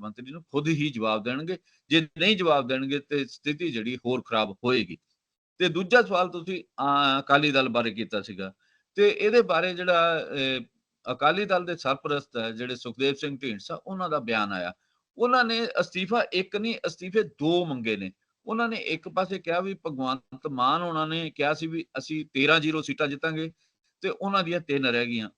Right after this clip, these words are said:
ਉਹ ਵੀ ਹਾਰ ਗਏ ਆ। ਤੇ ਸਾਡੀ ਪਾਰਟੀ ਜਿਹੜੇ ਸਾਡੇ ਪ੍ਰਧਾਨ ਨੇ, ਸਾਡੀ ਕਾਰਗੁਜ਼ਾਰੀ ਬੇਹੱਦ ਮਾੜੀ ਰਹੀ ਆ। ਇੱਕ ਸੀਟ ਜਿੱਤੇ ਆ, ਦਸ ਸੀਟਾਂ ਤੇ ਗਿਆਰਾਂ ਤੇ ਸਾਡੀਆਂ ਜ਼ਮਾਨਤਾਂ ਜ਼ਬਤ ਹੋਈਆਂ ਨੇ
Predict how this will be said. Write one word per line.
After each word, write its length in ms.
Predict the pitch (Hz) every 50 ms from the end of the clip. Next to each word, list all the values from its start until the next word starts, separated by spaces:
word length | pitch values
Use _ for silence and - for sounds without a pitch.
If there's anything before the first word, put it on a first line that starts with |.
| _
ਉਹ 120 | 165 190 202
ਵੀ 160 | 226 220 202 -
ਹਾਰ 160 | 131 139 131
ਗਏ 180 | 131 151 165 160
ਆ। 80 | 165 160 _ _ _ _ _ _
ਤੇ 80 | 196
ਸਾਡੀ 340 | 208 - 135 117 147 165 226
ਪਾਰਟੀ 440 | 190 - 165 147 143 131 - 156 151
ਜਿਹੜੇ 300 | 143 143 156 147 151 143 - _ _ _
ਸਾਡੇ 260 | - - 123 127 160
ਪ੍ਰਧਾਨ 440 | 170 - 160 147 143 139 123 120 113
ਨੇ, 200 | 117 127 127 - _ _
ਸਾਡੀ 320 | _ - 139 143 160 196 214
ਕਾਰਗੁਜ਼ਾਰੀ 680 | 214 - 151 135 127 117 127 120 123 120 135 131 123 _ - 120
ਬੇਹੱਦ 320 | 104 120 131 139 143 120
ਮਾੜੀ 340 | 131 120 113 113 113 127 131
ਰਹੀ 200 | 131 139 143 147
ਆ। 120 | 147 147 147 _ _ _ _ -
ਇੱਕ 180 | 135 127 -
ਸੀਟ 260 | 127 - 147 139 131
ਜਿੱਤੇ 440 | 120 117 120 110 _ 156 160 160 160
ਆ, 160 | 156 156 143
ਦਸ 300 | 131 117 117 120 123 -
ਸੀਟਾਂ 340 | - 143 139 117 - 135 131
ਤੇ 120 | 123 127 123
ਗਿਆਰਾਂ 320 | 113 123 123 120 131 131
ਤੇ 120 | 113 127
ਸਾਡੀਆਂ 340 | 123 - 120 117 120 120 120
ਜ਼ਮਾਨਤਾਂ 460 | 117 117 110 113 120 117 - 143 143 - _ _ _ _ -
ਜ਼ਬਤ 240 | 151 160 160 160
ਹੋਈਆਂ 260 | 175 156 143 147 151 156
ਨੇ 160 | 170 180